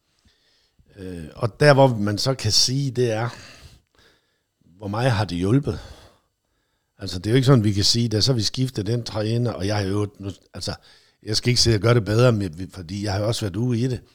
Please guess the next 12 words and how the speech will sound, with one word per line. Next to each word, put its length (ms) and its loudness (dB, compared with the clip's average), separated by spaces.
men 260 -10
det 80 -6
har 80 -4
været 200 -6
massivt 640 -4
i, 40 -20
i 300 -20
den 160 -10
her 180 -6
periode, 720 -8
og, 440 -6
øh, 160 -8